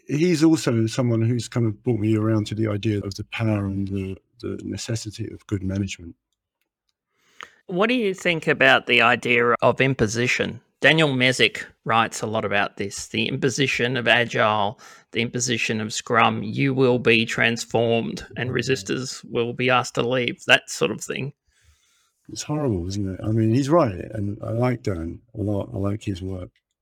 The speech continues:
Speaker 1: He's a hardcore, <laughs> passionate man,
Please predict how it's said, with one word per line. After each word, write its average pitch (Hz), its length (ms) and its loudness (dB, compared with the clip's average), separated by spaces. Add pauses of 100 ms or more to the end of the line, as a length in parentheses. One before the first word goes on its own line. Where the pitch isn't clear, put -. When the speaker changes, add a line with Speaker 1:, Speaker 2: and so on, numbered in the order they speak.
(380)
Speaker 1:
He's 123 260 -4
a 120 80 -6 (840)
hardcore, 120 760 -2
<laughs> - 0 -
passionate 110 640 -2
man, 90 460 -2